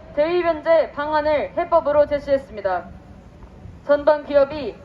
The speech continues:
강제징용 피해자에게 직접 배상하지 않고 한국 정부가 대신 지급하는 방법을 추천한 것입니다.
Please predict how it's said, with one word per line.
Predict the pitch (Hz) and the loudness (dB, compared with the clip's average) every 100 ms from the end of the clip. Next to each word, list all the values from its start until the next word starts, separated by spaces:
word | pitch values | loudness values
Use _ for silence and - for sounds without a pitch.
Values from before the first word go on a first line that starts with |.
| - | -8
강제징용 | 285 311 339 349 302 330 | -4 -2 -2 -4 -2 -2
피해자에게 | 330 339 311 285 262 285 262 | 0 -2 2 0 4 0 0
직접 | 311 - 359 | -10 -4 -2
배상하지 | 330 320 330 320 311 | 0 2 2 2 2
않고 | 240 - 226 190 - - - - - | -2 -4 -4 -4 -6 -20 -20 -16 -8
한국 | 285 294 - | -6 -6 -2
정부가 | 294 277 285 311 233 - - | -4 0 2 2 2 -4 -6
대신 | 277 294 339 | -4 -2 -4
지급하는 | 302 311 349 349 311 330 262 180 | -6 -8 -6 -4 -2 0 -2 -6
방법을 | 285 294 269 285 - | -6 0 2 2 0
추천한 | - 302 285 262 | -2 -2 -2 -4
것입니다. | 226 214 196 180 | -6 -6 -8 -8